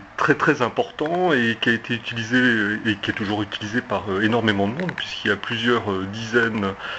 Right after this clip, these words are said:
et des fois centaines de milliers d'appels par jour, euh,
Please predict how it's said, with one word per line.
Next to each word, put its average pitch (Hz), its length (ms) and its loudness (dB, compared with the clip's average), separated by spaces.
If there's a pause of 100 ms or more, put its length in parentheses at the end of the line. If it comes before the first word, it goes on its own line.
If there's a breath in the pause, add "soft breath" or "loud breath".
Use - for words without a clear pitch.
(200 loud breath)
et 107 80 0
des 104 100 2
fois 107 180 0
centaines 127 380 2
de 117 60 0
milliers 113 240 0
d'appels 110 320 0
par 110 240 0
jour, 117 380 -2
euh, 92 320 -6